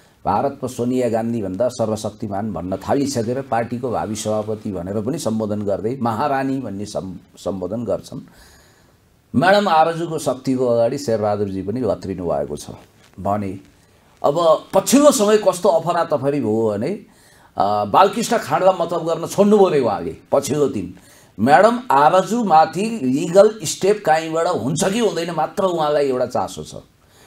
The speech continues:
छोरा र म्याडमप्रति उहाँ त्यति हुर्काउनु भएको छ।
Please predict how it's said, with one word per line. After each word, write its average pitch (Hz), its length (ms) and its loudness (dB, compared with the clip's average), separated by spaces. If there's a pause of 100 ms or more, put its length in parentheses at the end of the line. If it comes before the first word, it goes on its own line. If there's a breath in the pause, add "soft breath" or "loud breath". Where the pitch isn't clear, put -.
(140)
छोरा 147 360 2
र 156 120 0
म्याडमप्रति 107 580 -2
उहाँ 87 200 -2
त्यति 101 260 -6
हुर्काउनु 90 520 -4
भएको 80 160 0
छ। 135 240 -6